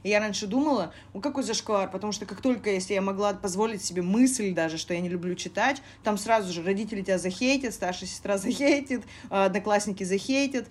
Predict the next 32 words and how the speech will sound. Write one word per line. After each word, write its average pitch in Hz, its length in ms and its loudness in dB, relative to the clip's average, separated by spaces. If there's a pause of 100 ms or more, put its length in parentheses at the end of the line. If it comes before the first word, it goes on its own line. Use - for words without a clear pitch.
(140)
Потом, 214 280 0
если 208 220 -4
ты 202 140 -6
уже 196 300 0
взрослая, 185 680 -2 (140)
взрослые 190 580 -2
такие: 190 220 -6
"Ебать, 190 320 -4
ты 190 80 -14
чё, 202 100 -8
не 190 100 -2
развиваешься?" 196 880 0 (200)
Я 240 240 2
сейчас 269 420 0
слушаю, 254 440 -4
вообще 202 240 -6
прекрасно 208 360 -4
справляюсь, 208 640 -4
аудиокниги, 196 840 -2
э, 156 640 -8
чтобы 175 480 -6 (300)
какую-то 196 280 -4
новую 196 280 0
мысль 196 340 -4
себе, 170 440 -2
м, 165 400 -6
затолкать 170 760 -2
в 165 100 -10
голову 202 360 0
или 165 240 -2
вдохновиться 185 600 -6
чем-то, 170 360 -6